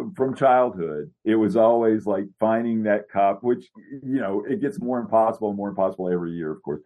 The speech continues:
but finding that copy of Action Number One at, like, some estate sale or something, you know? I just always thought that would be really cool. You know, 'cause w-, when you're, when I was a kid and it was, like, ten thousand dollars for Action One, I was already thinking, like, "Oh, how cool it'd be to find this," you know?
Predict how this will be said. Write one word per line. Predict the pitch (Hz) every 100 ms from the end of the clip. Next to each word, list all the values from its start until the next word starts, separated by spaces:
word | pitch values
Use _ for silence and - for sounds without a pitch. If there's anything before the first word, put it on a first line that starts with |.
| _ 90
but | 90
finding | 127 131 127
that | 113
copy | 110 113 120
of | 110 92
Action | 98 104 107 117 110
Number | 104 101 98
One | 92 92 92 92
at, | 90
like, | 90 90 90 -
some | 92 92 92 92 _ _ _ -
estate | 113 - 113 107 104
sale | - 90 85 85
or | 82
something, | 80 78 78 80
you | 80
know? | 80 80 85 90 -
I | 104
just | 101
always | 107 104
thought | 92
that | 90 82
would | 85
be | 82
really | 78 71 58
cool. | 62 - - _ _ _ _ _ -
You | 98
know, | 87 80
'cause | -
w-, | 104 - 135
when | 143 147
you're, | 139 107 - _ -
when | 143
I | 151
was | 123
a | 123
kid | 131 135
and | 101
it | 101
was, | 101
like, | 98 92
ten | 120 120
thousand | 117 92 85 85
dollars | 80 78 71 78
for | 82 80
Action | 78 - 80
One, | 82
I |
was | 87
already | 101 95 92
thinking, | 90 87
like, | 80 80
"Oh, | 90 87
how | 82
cool | - 85 85
it'd | 76
be | 76
to | 73
find | 78 78 76
this," | 57 58
you | 71
know? | 71 71